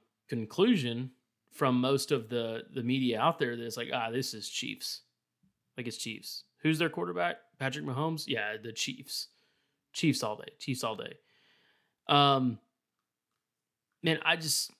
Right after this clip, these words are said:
I refuse to believe it. That could just be total bias against the Chiefs in that way, but I, I think the forty-niners have, have been a proven team throughout all season. Like you talked about, they went through injuries and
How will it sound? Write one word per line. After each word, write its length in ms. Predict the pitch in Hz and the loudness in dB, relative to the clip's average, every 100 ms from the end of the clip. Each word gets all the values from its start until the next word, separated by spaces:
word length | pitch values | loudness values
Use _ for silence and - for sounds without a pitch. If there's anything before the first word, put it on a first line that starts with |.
| _ _ - | _ _ 2
I 80 | 143 | 4
refuse 420 | 147 135 151 127 | 4 4 0 0
to 100 | 139 | -2
believe 340 | 120 117 117 | -2 -4 -2
it. 100 | 123 - - _ _ _ _ _ _ - | -4 -4 -14 _ _ _ _ _ _ 0
That 200 | 139 131 | 2 2
could 120 | 131 | 0
just 200 | 120 117 | -4 -6
be 80 | 120 | -6
total 420 | 120 127 127 120 | -2 0 0 0
bias 400 | 110 113 120 113 | -4 -4 -2 -2
against 340 | 120 123 123 - | -2 -2 -2 -6
the 60 | |
Chiefs 320 | 107 120 113 | -6 -6 -4
in 100 | 117 | -6
that 160 | 113 - | -6 -4
way, 220 | 117 120 | -2 0
but 340 | 123 110 107 - _ _ _ _ _ _ _ _ _ _ _ _ _ - | 0 -2 -4 -8 _ _ _ _ _ _ _ _ _ _ _ _ _ -4
I, 100 | 127 - | -4 2
I 100 | 131 | 0
think 220 | 160 147 | 2 0
the 60 | 127 | 0
forty-niners 720 | - 127 120 113 120 123 117 | -4 -2 -2 -2 -4 -4 -4
have, 280 | 110 104 104 | -4 -6 -10
have 180 | 110 104 _ _ _ - | -14 -14 _ _ _ -8
been 120 | 117 | -6
a 40 | |
proven 380 | 104 - 127 113 | -4 -2 -2 -2
team 280 | 107 123 117 | -2 -4 -4
throughout 240 | 110 104 | -2 -4
all 120 | 110 - | -6 -8
season. 480 | - 143 131 135 | -2 0 2 0
Like 200 | 127 104 127 | -2 -4 -4
you 100 | 139 | -2
talked 260 | 135 123 | -2 -2
about, 220 | 123 123 | -2 0
they 120 | 127 143 | 2 2
went 220 | 127 - | 0 -4
through 120 | - - | -14 -4
injuries 760 | 147 143 135 135 131 127 - - _ _ | 0 2 2 2 4 2 -2 -8 _ _
and 380 | - 104 101 98 | -6 -6 -6 -12